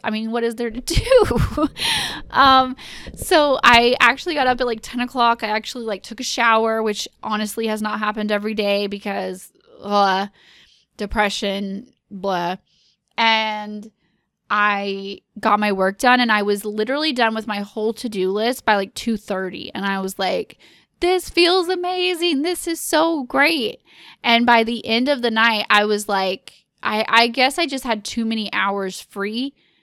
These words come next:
that all of it kinda just came crashing down on me. And I was like, "Blah, this sucks," you know? And then today I was, like, exhausted from,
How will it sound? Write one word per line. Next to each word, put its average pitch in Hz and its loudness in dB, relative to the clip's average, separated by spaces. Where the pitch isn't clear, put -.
that 202 2
all 196 4
of 202 -6
it 202 -8
kinda 196 -12
just 196 -12
came 190 -8
crashing 196 -2
down 185 0
on 226 0
me. 254 0
And 214 -2
I 190 0
was 190 -6
like, 180 -8
"Blah, 196 -2
this 196 -6
sucks," - -8
you 202 -6
know? 185 -2
And - -4
then 190 -6
today 196 2
I 190 2
was, 180 -6
like, - -4
exhausted 185 0
from, 190 -4